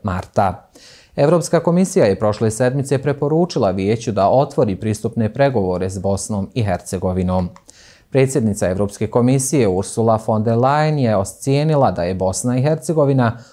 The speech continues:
od kada je dobila kandidatski status u decembru dvije hiljade dvadeset druge godine, napravila impresivne korake u evropskim integracijama.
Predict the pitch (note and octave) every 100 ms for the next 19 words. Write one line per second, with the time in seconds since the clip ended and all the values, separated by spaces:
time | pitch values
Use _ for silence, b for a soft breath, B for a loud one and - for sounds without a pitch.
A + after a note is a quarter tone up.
0 | B - C#3 D3+ E3+ E3+ G3 A3 D3+ G2
1 | - G#2 A2 A2+ A2 A#2+ A2+ - C3+ D3+
2 | A2+ G2 - - G#2 G2+ G2+ - B2 C#3
3 | C#3 A2+ F#2 E2+ F#2+ G#2+ A2+ A#2+ G#2+ G2
4 | G#2 A2+ G#2+ G#2+ F#2+ G#2+ F#2+ F#2 B2 D#3
5 | D#3+ B2+ G2+ B B B - G#2 B2+ D#3
6 | E3+ D3 C#3 - - D#3+ D#3+ B2 A#2 -
7 | G#2 G2+ F#2+ C#3+ D3 C3+ A#2+ - A2 -
8 | E3+ G#2 G#2 G2+ G2 - G#2 G2 - G#2+
9 | G#2 F#2+ F2 E2+ - F#2 F#2 F#2 F2+